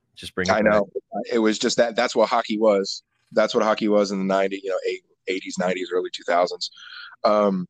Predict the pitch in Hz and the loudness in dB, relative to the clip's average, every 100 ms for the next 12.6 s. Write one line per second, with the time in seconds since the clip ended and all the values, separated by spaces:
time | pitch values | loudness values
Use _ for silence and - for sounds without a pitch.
0 | _ _ - - 113 123 208 233 233 - | _ _ -20 -16 -6 2 4 4 2 0
1 | 147 127 117 110 98 90 87 98 92 - | 0 2 2 2 2 2 2 0 0 -2
2 | 95 95 117 131 127 - 107 104 113 110 | -4 2 4 4 2 -2 0 4 4 4
3 | 104 98 95 - 82 90 87 87 80 - | 2 2 2 0 -6 -8 -6 -4 -6 -10
4 | 82 - - _ _ _ - 117 127 117 | -12 -12 -18 _ _ _ -6 -2 0 0
5 | 78 113 165 151 - 69 82 95 82 78 | -2 0 0 0 -6 -6 -4 -4 -4 -6
6 | 78 78 76 69 80 92 87 - - 90 | -6 -8 -10 -8 -4 -2 -4 -6 -6 -4
7 | - - 101 90 - 107 101 104 104 101 | -4 -2 -2 -2 -4 0 2 2 0 0
8 | 101 98 92 98 95 90 95 90 95 90 | -2 -2 0 0 0 0 -2 -4 -4 -4
9 | - 101 95 95 92 95 90 87 82 - | -2 0 0 0 -2 0 -2 0 -2 -2
10 | 98 92 87 87 73 80 80 80 80 - | 0 2 0 -4 -2 0 2 2 -2 -2
11 | 92 90 87 87 - 82 82 87 87 85 | -2 -2 -4 -4 -6 -6 -4 -4 -4 -8
12 | - 92 82 73 69 - | -4 -4 -2 -4 -6 -8